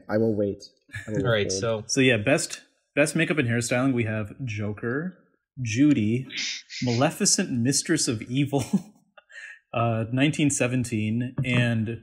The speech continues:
Speaker 3: Bombshell, which also
Speaker 2: Who was
Speaker 3: won,
Speaker 2: hairstyled
Speaker 3: so.
Speaker 2: in nineteen seventeen?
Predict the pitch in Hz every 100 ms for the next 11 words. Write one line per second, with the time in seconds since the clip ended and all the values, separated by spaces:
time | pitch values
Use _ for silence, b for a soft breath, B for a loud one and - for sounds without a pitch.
0 | - _ _ - 131 131 117 98 98 -
1 | 107 107 101 - 151 95 127 123 131 -
2 | 135 143 - 107 101 101 98 101 95 92
3 | 90 -